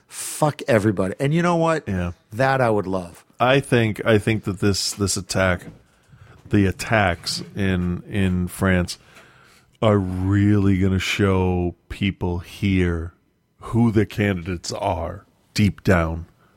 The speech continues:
Speaker 2: because Trump is just, like, off the cuff kind of crap.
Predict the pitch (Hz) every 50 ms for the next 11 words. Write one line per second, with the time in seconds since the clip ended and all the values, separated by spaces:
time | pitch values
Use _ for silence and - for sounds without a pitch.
0 | _ _ - 107 98 - - 98 92 - - - - - - - - - - -
1 | - - 131 147 185 185 175 120 104 - - 113 101 92 - - 110 101 98 92
2 | 90 85 - - - - 113 113 113 - - - - - - - - - - 110
3 | 95 85 - - - - - _ - - - - 104 98 87 85 - - - 107
4 | 98 90 85 - -